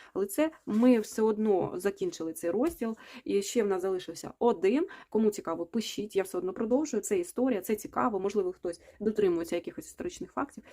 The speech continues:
До нових зустрічей, а, цікавих вам моментів вашого життя, пишіть свої враження, звертайтесь, все викладаю детально, покадрово в Instagram, щоб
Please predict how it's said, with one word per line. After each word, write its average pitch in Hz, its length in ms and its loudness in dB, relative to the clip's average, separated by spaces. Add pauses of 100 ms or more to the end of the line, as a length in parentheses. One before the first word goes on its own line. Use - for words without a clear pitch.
(120)
До 214 120 6
нових 233 280 6
зустрічей, 240 720 0 (200)
а, 202 240 4
цікавих 208 600 4
вам 202 400 2
моментів 208 640 4
вашого 196 380 0
життя, 208 400 -2
пишіть 220 360 -2
свої 214 340 4
враження, 214 520 0 (280)
звертайтесь, 196 680 0
все - 200 0
викладаю 175 460 0
детально, 185 760 2
покадрово - 840 0
в - 40 -2
Instagram, 180 600 -2
щоб - 180 -10